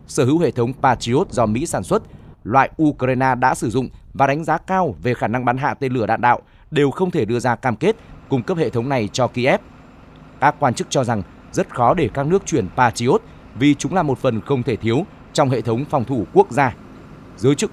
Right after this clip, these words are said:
Ukraine phản bác nguy cơ các nước E U bị tấn công bằng đường không là rất thấp,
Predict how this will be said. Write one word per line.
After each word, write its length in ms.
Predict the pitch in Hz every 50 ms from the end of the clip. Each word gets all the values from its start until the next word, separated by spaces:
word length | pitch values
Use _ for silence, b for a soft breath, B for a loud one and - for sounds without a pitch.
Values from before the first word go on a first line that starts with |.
| - 156
Ukraine 500 | 156 139 - - 131 131 127 139 135 135
phản 260 | - - 135 101 85
bác 180 | 113 160 180 -
nguy 140 | 147 131 120
cơ 220 | - - 131 120 -
các 140 | - 151 151
nước 180 | 175 185 -
E 100 | - 131
U 220 | 127 - 135 127 123
bị 160 | 127 135 120
tấn 200 | - 123 120 127
công 220 | - 165 165 147 - B B B B - - - -
bằng 240 | - 131 120 117 135
đường 200 | 117 117 110 101
không 300 | - - 170 160 120 78
là 160 | 76 107 107 95
rất 140 | 135 139
thấp, 160 | - 185 -